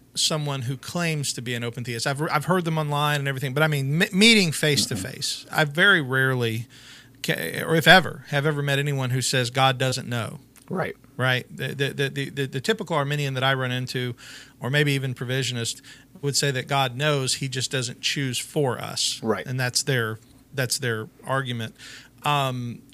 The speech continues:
Speaker 1: and so Leighton's argument, and I just, I just wanna get your thought. I know you're,
Speaker 2: Mm-hmm.
Speaker 1: I know I'm kinda maybe hitting you, you a cold
Speaker 2: Totally
Speaker 1: on
Speaker 2: fine.
Speaker 1: this. So,
Speaker 2: <laughs>
Speaker 1: but, um, but we're just having fun, right? We're
Speaker 2: Yeah,
Speaker 1: just having fun.
Speaker 2: absolutely. <laughs>
Speaker 1: Ley-, Leighton's, Leighton's question was, he said, "If the only consistent Arminian is an open theist,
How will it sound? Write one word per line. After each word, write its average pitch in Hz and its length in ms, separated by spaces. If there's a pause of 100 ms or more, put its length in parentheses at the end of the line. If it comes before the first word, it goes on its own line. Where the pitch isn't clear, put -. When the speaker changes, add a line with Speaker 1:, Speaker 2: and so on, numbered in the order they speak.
Speaker 1:
and 143 200
so 147 280
Leighton's 143 800
argument, 131 460
and 139 80
I 156 120
just, 160 200
I 165 60
just 180 180
wanna 220 160
get 196 160
your 160 120
thought. 165 260
I 151 60
know 151 100
you're, 151 140
Speaker 2:
Mm-hmm. 135 100
Speaker 1:
I 139 60
know 156 100
I'm 156 80
kinda 156 220
maybe 147 200
hitting 147 200
you, 143 260
you - 540
a - 220
cold - 20
Speaker 2:
Totally 185 220
Speaker 1:
on 131 40
Speaker 2:
fine. 117 160
Speaker 1:
this. 120 180
So, 127 240 (400)
Speaker 2:
<laughs> - 420
Speaker 1:
but, 160 260 (160)
um, 143 440 (240)
but 185 100
we're 214 80
just 196 120
having 196 160
fun, 131 240
right? 135 180
We're 170 100
Speaker 2:
Yeah, 170 180
Speaker 1:
just - 100
having - 200
fun. - 100 (360)
Speaker 2:
absolutely. 151 300
<laughs> - 20
Speaker 1:
Ley-, 202 200
Leighton's, 190 540
Leighton's 208 360
question 156 400
was, 131 300
he 156 120
said, 143 220
"If 139 140
the 151 160
only 240 280
consistent 175 680
Arminian 143 580
is 131 160
an 147 80
open 147 280
theist, 127 480